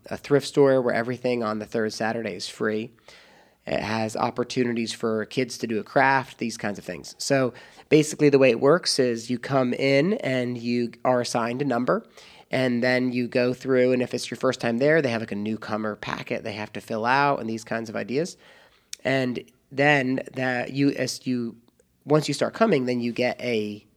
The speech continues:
folder assigned to you. And then that folder goes to, like, in a system where they have people who have been coming since two thousand and twelve, and they know these,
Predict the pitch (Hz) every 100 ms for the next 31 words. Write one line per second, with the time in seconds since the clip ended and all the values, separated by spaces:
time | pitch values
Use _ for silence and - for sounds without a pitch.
0 | _ - 143 139 123 - 101 101 92 71
1 | - 120 127 127 139 - 147 156 127 120
2 | 117 123 117 120 - 123 113 113 113 -
3 | - 117 139 135 113 196 - 123 120 -
4 | - - - 131 123 - - - 143 156
5 | 147 - 156 135 120 113 127 123 120 113
6 | - - 131 117 - 131 123 120 110 98
7 | - 127 82 90 - 113 113 113 120 117
8 | 107